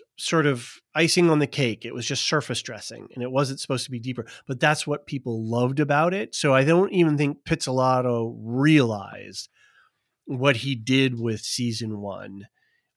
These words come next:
in the sense that, well, True Detective is just supposed to be about detectives and sort of,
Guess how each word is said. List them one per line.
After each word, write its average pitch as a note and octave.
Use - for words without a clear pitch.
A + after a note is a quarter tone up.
in C3+
the B2
sense A#2+
that, A2+
well, B2+
True G3+
Detective D#3
is B2+
just A#2+
supposed C3+
to B2+
be A#2+
about B2
detectives A#2
and G#2+
sort A2
of, G#2